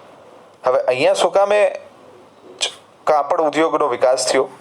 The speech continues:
કેમ કે અહીંયા સૌથી વધારે સસ્તો કપાસ મળી રહેતો હતો, શ્રમિક કામ કરવા માટે મળી રહેતા હતા સસ્તા દરે, પરિવહનની સુવિધા એકદમ બેસ્ટ,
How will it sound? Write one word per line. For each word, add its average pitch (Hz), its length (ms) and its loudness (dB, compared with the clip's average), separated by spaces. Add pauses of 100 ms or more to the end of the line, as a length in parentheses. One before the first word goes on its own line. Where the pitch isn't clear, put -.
(140)
કેમ 143 220 0
કે - 180 0 (680)
અહીંયા 151 280 2
સૌથી 160 360 0
વધારે 131 460 2 (540)
સસ્તો 165 500 0
કપાસ 143 500 -2
મળી 151 200 0
રહેતો 151 300 0
હતો, 156 200 -4 (400)
શ્રમિક - 400 -2 (180)
કામ 127 300 0
કરવા 127 340 2
માટે 117 280 0
મળી 110 240 -2
રહેતા 117 340 2
હતા - 160 -2 (100)
સસ્તા 131 440 0
દરે, 123 260 2 (580)
પરિવહનની 160 480 0
સુવિધા 143 440 0 (360)
એકદમ 123 320 -2
બેસ્ટ, - 340 -2